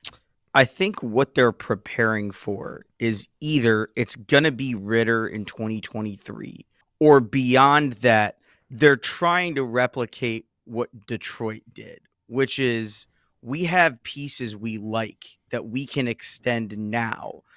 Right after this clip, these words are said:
that might be a discount relative to when everybody else realizes that these pieces are pretty good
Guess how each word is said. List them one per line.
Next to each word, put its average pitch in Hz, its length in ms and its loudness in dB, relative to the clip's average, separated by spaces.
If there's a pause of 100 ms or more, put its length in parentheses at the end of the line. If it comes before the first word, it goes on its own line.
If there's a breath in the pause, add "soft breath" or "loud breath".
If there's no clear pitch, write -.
(220 soft breath)
that 135 180 2
might 139 260 4
be 127 160 -2
a 110 40 0
discount 123 760 -2
relative 120 600 -2
to 117 140 -4
when 117 220 -2
everybody 113 560 -2
else 120 320 -8
realizes 131 580 0
that 131 160 -8
these 139 200 -8
pieces 135 440 -10
are 135 80 -2
pretty 143 320 -4
good 147 320 0